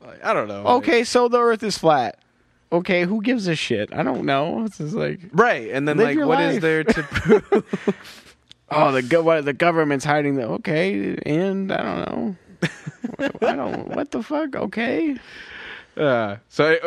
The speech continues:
Speaker 1: if it, for people that don't know what we're talking about, it's the fucking, uh, the Earth, the Flat Earth Society, like, on their Twitter page. Well, first Elon Musk said, like,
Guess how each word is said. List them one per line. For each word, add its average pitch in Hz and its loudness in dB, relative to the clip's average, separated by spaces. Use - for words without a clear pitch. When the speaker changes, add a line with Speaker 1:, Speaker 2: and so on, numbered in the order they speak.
Speaker 1:
if 165 2
it, 156 2
for 147 -2
people 143 0
that 127 0
don't 113 -2
know 110 -2
what 104 -4
we're 104 -4
talking 101 -4
about, 98 -6
it's 101 -10
the 107 -4
fucking, 101 -4
uh, 90 -6
the 113 -2
Earth, 120 2
the 117 -6
Flat 143 2
Earth 135 0
Society, 107 -4
like, 101 -8
on 101 -8
their 107 -6
Twitter 127 0
page. 101 -6
Well, 143 4
first 202 0
Elon 156 2
Musk 131 0
said, 107 -2
like, 101 -6